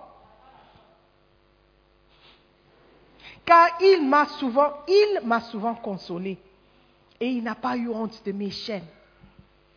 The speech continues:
Lorsque tu fais du bien à quelqu'un, lorsque tu, tu soutiens quelqu'un,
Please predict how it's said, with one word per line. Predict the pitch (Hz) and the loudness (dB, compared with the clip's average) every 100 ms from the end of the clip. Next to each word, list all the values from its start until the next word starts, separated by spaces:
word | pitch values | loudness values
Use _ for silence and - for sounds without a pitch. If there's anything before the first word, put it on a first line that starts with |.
| _ - | _ -14
Lorsque | 240 254 | -12 -12
tu | 240 233 | -12 -14
fais | - 226 | -10 -12
du | 190 | -12
bien | 175 220 - | -12 -12 -12
à | 190 | -14
quelqu'un, | - 226 180 - 196 160 - _ _ _ | -14 -12 -14 -14 -14 -14 -18 _ _ _
lorsque | 240 226 262 | -10 -8 -10
tu, | - 233 - | -10 -16 -16
tu | - 269 | -14 -14
soutiens | - - 220 - - 285 | -14 -14 -14 -14 -6 -6
quelqu'un, | 262 - 202 - 240 196 | -6 -10 -10 -8 -10 -10